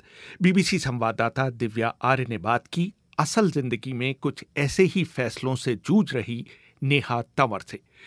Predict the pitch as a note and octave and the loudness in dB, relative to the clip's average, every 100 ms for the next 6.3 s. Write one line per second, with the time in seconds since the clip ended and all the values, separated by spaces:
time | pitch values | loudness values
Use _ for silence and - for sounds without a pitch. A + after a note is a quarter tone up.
0 | - - - F#3+ G#3+ G3 E3 - - D3+ | -18 -16 2 4 6 6 4 2 0 -2
1 | - A#2+ A#2+ - - E3 - A2+ - A#2+ | 0 0 0 0 2 2 0 -8 -8 -6
2 | - C#3+ C#3+ - A2+ A#2 - D3 - _ | -4 -4 -4 -6 -4 -6 -8 -14 -14 _
3 | E3+ G3+ E3+ B2+ A2 - E3 - D#3+ F#2 | 0 2 2 0 -2 0 -2 2 0 0
4 | F#2+ B2+ - - A2 - - - - - | -6 -12 -8 -4 -6 -6 -20 -20 -12 -4
5 | C3+ - B2 F2+ A#2 D#3+ D#3 C#3+ D#3+ E3 | -4 -2 -6 -2 2 4 4 2 2 2
6 | E3 E3 G3+ | 0 2 0